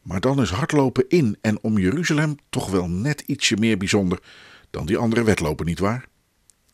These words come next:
Dertigduizend deelnemers uit meer dan zestig landen liepen de wedloop door de stad met drieduizend jaar geschiedenis.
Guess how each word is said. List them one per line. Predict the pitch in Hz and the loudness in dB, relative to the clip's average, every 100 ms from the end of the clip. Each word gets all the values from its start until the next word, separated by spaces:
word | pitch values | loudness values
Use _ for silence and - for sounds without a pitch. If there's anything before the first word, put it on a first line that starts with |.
| _ | _
Dertigduizend | - 90 101 - 135 143 127 117 | -14 0 0 2 4 4 4 2
deelnemers | 92 85 78 76 73 - - - - _ | 2 2 -2 -4 -6 -10 -16 -20 -20 _
uit | - 73 | -10 -4
meer | 95 156 | 0 2
dan | 143 | 2
zestig | - 123 - 92 | 2 2 2 0
landen | 92 80 78 - _ _ _ | 0 -2 -6 -10 _ _ _
liepen | - 113 - | -2 2 4
de | 107 | 4
wedloop | 90 85 80 80 - - | 4 2 -2 -4 -12 -10
door | 82 | -8
de | - | -2
stad | - 90 80 | -2 -2 -4
met | 73 | -6
drieduizend | - 85 85 85 92 | -4 -2 -2 -4 -2
jaar | 104 87 | -2 -2
geschiedenis. | 87 - 104 80 69 - | -2 -4 -2 -2 -6 -10